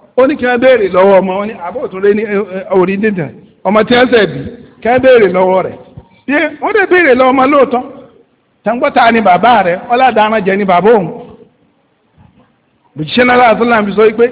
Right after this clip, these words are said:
ó wà nínú àwọn ọmọ tí wọ́n sọ̀rọ̀ ló pò ń lò. Ta tún ni irú èèyàn bẹ́ẹ̀?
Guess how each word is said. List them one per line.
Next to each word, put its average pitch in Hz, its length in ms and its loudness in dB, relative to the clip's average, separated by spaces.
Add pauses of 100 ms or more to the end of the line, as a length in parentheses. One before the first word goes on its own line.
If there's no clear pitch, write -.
(320)
ó 262 180 -4
wà 302 180 4
nínú 247 280 0
àwọn 220 380 4
ọmọ 226 240 0
tí 226 160 -6
wọ́n 247 280 -2
sọ̀rọ̀ 233 540 2 (600)
ló 226 180 4
pò - 220 2
ń 233 220 4
lò. 151 160 4 (3500)
Ta 185 140 0
tún 202 160 -6
ni 190 60 -2
irú 196 180 -4
èèyàn 190 240 -2
bẹ́ẹ̀? 175 220 -2